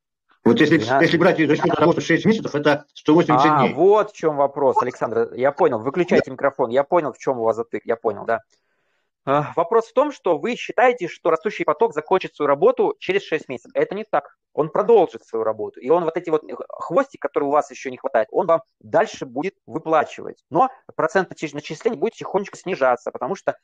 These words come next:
Speaker 2: м, у вас уже пот-, денег в потоке будет всё меньше, меньше и меньше, потому что процент берётся от суммы потоки, которые у вас есть. Вот. Поэтому это бесконечно работающий инструмент. Растущий поток — это бесконечный инструмент.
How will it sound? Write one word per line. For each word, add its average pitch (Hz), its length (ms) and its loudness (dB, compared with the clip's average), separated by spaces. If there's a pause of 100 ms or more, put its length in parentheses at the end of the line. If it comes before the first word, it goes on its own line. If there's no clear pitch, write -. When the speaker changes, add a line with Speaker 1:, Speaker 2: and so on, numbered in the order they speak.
(140)
Speaker 2:
м, 123 180 -10
у 131 120 -2
вас 175 220 2
уже 139 140 -6
пот-, - 300 -8
денег 143 320 -8
в - 20 -20
потоке 214 240 0
будет 131 160 -6
всё 131 100 -6
меньше, 180 360 -8
меньше 147 340 -10
и 113 40 -8
меньше, 117 220 -12
потому - 200 -8
что - 120 -12
процент 135 280 -2
берётся 151 280 0
от - 140 -4
суммы - 200 -8
потоки, 123 300 -2
которые - 280 -10
у - 20 -12
вас - 180 -20
есть. - 160 -20 (360)
Вот. - 180 0
Поэтому 180 300 -2
это 180 180 -2
бесконечно 196 560 -2
работающий 180 560 -2
инструмент. 143 420 -8
Растущий - 300 -8
поток — 120 240 -4
это 123 140 -6
бесконечный 131 400 -10
инструмент. 127 360 -12